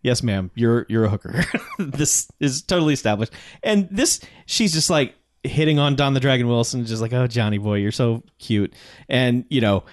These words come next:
she's like, "Hey, feel my muscles. Feel them. Feel them.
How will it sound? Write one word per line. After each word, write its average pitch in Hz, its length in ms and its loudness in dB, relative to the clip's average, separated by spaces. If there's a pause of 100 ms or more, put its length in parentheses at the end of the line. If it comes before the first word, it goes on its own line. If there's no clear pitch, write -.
(840)
she's 190 400 0
like, 156 160 2
"Hey, 147 140 0
feel 175 220 2
my 170 100 2
muscles. 151 320 0
Feel 175 240 2
them. 95 160 -2 (220)
Feel 214 280 0
them. 104 180 0